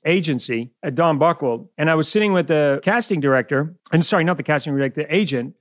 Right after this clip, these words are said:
who was, I think, a little pissed off that some New Zealand guy kept hounding him on the phone. He's sort of like, "What do you want?" You know, I said, "Have you ever met a New Zealander?" And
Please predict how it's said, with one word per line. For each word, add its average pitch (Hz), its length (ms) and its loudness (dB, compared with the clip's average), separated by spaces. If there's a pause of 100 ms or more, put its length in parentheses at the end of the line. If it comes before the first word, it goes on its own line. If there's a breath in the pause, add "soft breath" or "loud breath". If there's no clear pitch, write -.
(340)
who 190 160 4
was, 165 260 0 (260)
I 160 160 -10
think, 220 280 0
a - 20 2
little 170 180 4
pissed 165 300 0
off 165 220 2
that 139 160 -2
some 147 280 0
New 156 140 0
Zealand 160 300 0
guy 127 140 0
kept 123 220 -4
hounding 143 420 -2
him 127 120 0
on 127 80 0
the 120 80 -2
phone. 135 400 -2 (300)
He's 170 260 -2
sort 180 140 -2
of 156 40 2
like, 135 140 0
"What 165 80 0
do 165 80 2
you 143 80 2
want?" 127 400 0
You 135 60 -2
know, 127 160 0
I 135 80 0
said, 156 160 -2
"Have 151 120 -2
you 170 80 2
ever 160 140 0
met 156 180 0
a 151 60 2
New 139 140 2
Zealander?" 156 500 0
And 123 180 -4